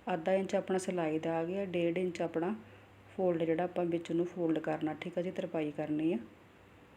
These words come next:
ਠੀਕ ਹੈ ਜੀ। ਉਹ ਤਿੰਨ ਇੰਚ ਆਪਾਂ ਹੁਣ ਮੋਢੇ ਦੀ ਕਾਟ ਜਿਹੜੀ ਆਪਾਂ ਪਾਉਣੀ, ਉਹ ਨਿਸ਼ਾਨ ਲਗਾਵਾਂਗੇ ਇਸ ਤਰ੍ਹਾਂ, ਠੀਕ ਹੈ ਜੀ।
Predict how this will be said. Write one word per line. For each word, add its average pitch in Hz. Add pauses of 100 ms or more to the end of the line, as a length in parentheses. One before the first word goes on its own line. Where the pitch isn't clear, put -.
(140)
ਠੀਕ 190
ਹੈ 190
ਜੀ। 185
ਉਹ 208
ਤਿੰਨ 185
ਇੰਚ 180
ਆਪਾਂ 180
ਹੁਣ 180 (120)
ਮੋਢੇ 170
ਦੀ 185
ਕਾਟ 160
ਜਿਹੜੀ 156
ਆਪਾਂ 180
ਪਾਉਣੀ, 165
ਉਹ 156
ਨਿਸ਼ਾਨ 170
ਲਗਾਵਾਂਗੇ 160
ਇਸ 175
ਤਰ੍ਹਾਂ, 180 (1300)
ਠੀਕ 180
ਹੈ 180
ਜੀ। 190